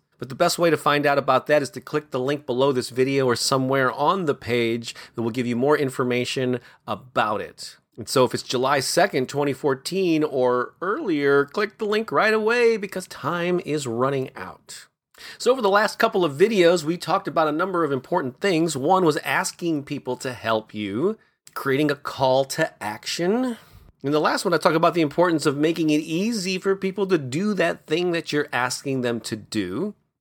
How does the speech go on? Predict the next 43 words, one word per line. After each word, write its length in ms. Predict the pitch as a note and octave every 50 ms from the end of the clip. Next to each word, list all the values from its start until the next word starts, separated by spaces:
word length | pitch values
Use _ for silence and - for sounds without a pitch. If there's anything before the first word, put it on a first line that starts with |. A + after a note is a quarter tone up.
| _ _ _
But 100 | - D3
specifically 480 | - - F#3 - - C#4+ C4 D#4+ D4 A#3
in 80 | E3+ F3
this 140 | A3+ A3
video, 340 | - G3+ F#3+ F3 D#3+ D3+ D#3+
I'm 80 | E3+ E3+
gonna 100 | E3 D#3
talk 280 | - - C#3+ C#3 C#3
about 320 | D#3+ D3+ C#3+ C3 C#3+ D#3 -
the 100 | D#3 D#3
money-making 880 | E3+ D#3+ D#3 D#3 F#3 A#3 A#3 A3 E3+ C3+ C3 - - B2+ B2 B2 -
aspect 580 | - B2 A2 G#2+ - - - - B2+ A2+ - -
of 100 | A#2+ G#2
those 200 | A2+ G#2+ G#2+ -
two 240 | - - - A2+ G#2
things. 680 | - - - G#2 F#2+ E2+ E2+ - - - - - - _ _ _ _ _ -
'Cause 80 | A#2+ G3
you 60 | B3+
can 100 | G3+ D#3
ask 240 | - F3 F3 D3+ -
people 180 | - E3+ C#3 C3
to 80 | B2
do 180 | A#2+ G3+ A#3 E3
all 140 | B2+ B2+ A#2+
sorts 320 | - - D#3+ F#3 G3 -
of 140 | B2 G#2 -
things, 340 | - A2+ G2+ F#2+ G2 F#2+ G#2
you 60 | G#2+
know, 80 | G#2
attend 460 | G#2 G2 - - B2 B2 C3 C3+ B2+ B2
your 100 | B2 A2
free 380 | - - - C3+ C#3 C3+ C3
event 580 | A#2+ A#2+ G#2+ G#2+ B2+ F3 F3 D#3+ D#3 D#3+ D#3 -
or 200 | B2+ A2+ G#2 - - - -
to 100 | - A#2+
share 400 | - - - - C3 C3 C3 C3
something 640 | B2+ - - C3 C3 B2 - - C#3 C3 C3 B2+ A2+
or 100 | G#2 G2+
leave 220 | G#2+ A#2 A#2 G#2
a 40 | F#2+
comment 720 | - - - - C#3 C3 B2+ B2 B2+ B2 B2 B2 B2 A#2
or 80 | G#2 G2
subscribe. 920 | - - G2 - - - - B2+ A#2+ A#2 A#2 A2+ A2+ A2+ A#2 A#2 A#2+ A#2+